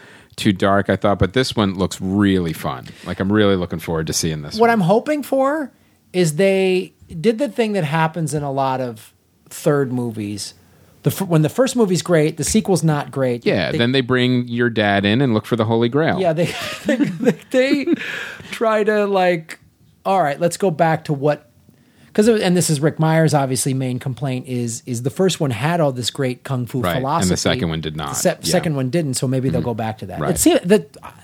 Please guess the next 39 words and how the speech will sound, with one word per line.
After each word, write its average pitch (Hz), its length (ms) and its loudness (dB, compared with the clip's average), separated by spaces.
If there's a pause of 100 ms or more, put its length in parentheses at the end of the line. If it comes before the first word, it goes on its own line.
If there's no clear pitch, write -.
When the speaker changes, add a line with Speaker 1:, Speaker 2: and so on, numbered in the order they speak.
Speaker 2:
the, 175 140 -8 (280)
I 143 80 -8
saw, 208 220 -6 (140)
like, 156 240 -4
part 170 320 0
of 127 120 0
a 120 40 -4
trailer, 98 480 -6
and 98 120 -10
it 98 100 4
seemed 90 120 4
Speaker 1:
Mm-hmm. 85 80 4
Speaker 2:
like 101 160 -2
it, - 200 -18
it's - 160 -12
kind 98 220 -6
of 98 80 -16
gonna 69 160 -16
do - 140 -16
that. - 180 -20 (340)
Speaker 1:
It 131 140 0
look, 135 160 0
yeah, 80 180 0
it 110 140 -4
looks 131 200 -2
fun, 110 340 0
and 104 120 0
it 98 60 -4
looks 104 220 -2
like 98 180 0
it's 90 120 -4
going 85 220 -2
back 80 220 -4
to 80 140 -8
kinda 76 260 -6
like 71 180 -8
Speaker 2:
All 127 60 0
Speaker 1:
the, 143 40 2
Speaker 2:
right. 131 160 -2